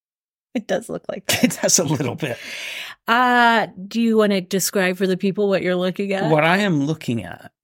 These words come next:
Speaker 2: currently in this moment in one of my favorite colors, which is a, an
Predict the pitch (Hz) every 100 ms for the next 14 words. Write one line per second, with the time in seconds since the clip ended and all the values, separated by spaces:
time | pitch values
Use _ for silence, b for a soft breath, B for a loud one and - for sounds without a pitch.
0 | b b b b _ _ - - 170 143
1 | 147 131 - 156 165 - 139 110 113 -
2 | 160 165 - 139 202 185 110 107 - 226
3 | 233 120 - - - - - - - -
4 | - 120 113 107 95 - 107